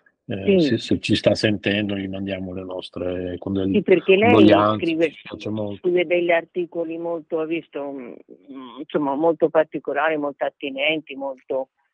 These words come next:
Speaker 2: insomma, eh, è brava, ecco, nello
Speaker 1: Certo.
Speaker 2: scrivere, nel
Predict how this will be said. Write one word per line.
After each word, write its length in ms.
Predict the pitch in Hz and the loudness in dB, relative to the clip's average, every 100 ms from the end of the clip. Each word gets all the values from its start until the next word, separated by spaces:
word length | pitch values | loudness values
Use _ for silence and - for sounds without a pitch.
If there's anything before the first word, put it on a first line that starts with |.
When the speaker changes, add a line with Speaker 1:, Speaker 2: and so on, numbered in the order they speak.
| _ | _
Speaker 2:
insomma, 760 | - 143 151 139 139 123 73 - - _ _ _ _ _ _ _ | -12 -6 -2 0 0 -2 -6 -10 -16 _ _ _ _ _ _ _
eh, 360 | - 151 104 90 | 0 2 2 -2
è 140 | 175 | -2
brava, 560 | 170 180 170 143 131 135 | -2 2 2 2 0 -2
ecco, 460 | 151 135 - 131 123 _ - | -2 -4 -12 -16 -16 _ -14
nello 240 | 147 139 | -8 -6
Speaker 1:
Certo. 220 | 135 113 | -4 -4
Speaker 2:
scrivere, 460 | 101 156 160 147 143 | -2 0 0 0 -2
nel 140 | 139 | -4